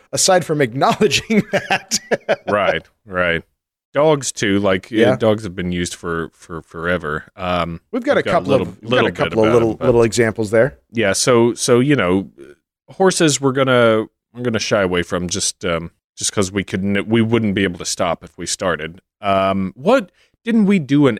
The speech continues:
Speaker 2: extra sode or something where we talked a little bit about horses, or was that, was that, like, the legendary ep-, weapons episode?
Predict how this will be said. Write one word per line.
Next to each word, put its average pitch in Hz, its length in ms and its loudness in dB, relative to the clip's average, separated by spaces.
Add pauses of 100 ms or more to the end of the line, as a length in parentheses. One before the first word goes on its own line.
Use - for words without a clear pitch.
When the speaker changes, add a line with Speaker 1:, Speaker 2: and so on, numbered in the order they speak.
Speaker 2:
extra 113 340 -4
sode 117 280 2
or 110 60 2
something 110 440 -2
where 107 140 4
we 101 100 0
talked - 360 -4
a 95 60 0
little 101 280 2
bit 113 140 2
about 110 280 2
horses, 120 580 -2
or 95 160 -2
was 101 260 0
that, 107 440 0 (560)
was 107 160 -2
that, 110 160 2
like, 98 200 0
the 101 100 -8
legendary 90 600 0
ep-, 87 200 -4
weapons 90 840 -6
episode? 69 640 -10